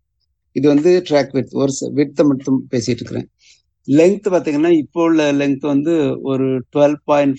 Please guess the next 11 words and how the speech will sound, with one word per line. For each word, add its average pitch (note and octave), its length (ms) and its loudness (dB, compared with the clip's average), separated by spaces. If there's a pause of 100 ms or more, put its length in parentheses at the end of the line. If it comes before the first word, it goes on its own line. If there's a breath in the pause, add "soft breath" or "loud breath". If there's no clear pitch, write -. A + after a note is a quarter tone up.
ஃபைவ் C3 280 2
நானோமீட்டர், B2+ 560 2 (460)
அவ்வளவுதான் C#3 440 2
லென்த். A#2 240 -8
ஒரு C3 200 -2
பிட்டோட D3 480 2
சைஸே C#3 360 0
வந்து D3 320 -2 (720)
டுவெல்வ் D3 220 4
பாயிண்ட் D#3 300 0
ஃபைவ் C#3 220 0